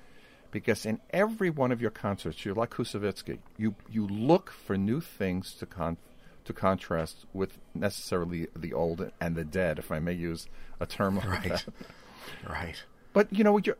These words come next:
Speaker 1: talk about your programming for New West. It's highly vibrant.
Speaker 2: Well, I, I think having done this for twenty-five years, I've, I've come up with a bit of a strategy, um, overall.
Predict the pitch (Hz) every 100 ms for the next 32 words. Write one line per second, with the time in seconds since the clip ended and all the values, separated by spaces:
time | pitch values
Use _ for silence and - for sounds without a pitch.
0 | - - 302 - 294 - - 208 202 190
1 | 185 175 160 170 196 220 - - - -
2 | - - - - - 302 262 123 110 -
3 | 240 302 - 107 - - - - - -
4 | - - - - - 139 143 143 - -
5 | - - - - 127 127 127 - - -
6 | - - - 113 180 - 170 156 120 104
7 | 110 107 - 104 101 92 87 92 92 95
8 | 95 - 107 - 123 120 98 95 92 95
9 | - 98 90 92 92 92 92 - - 78
10 | 73 76 76 104 101 90 85 85 82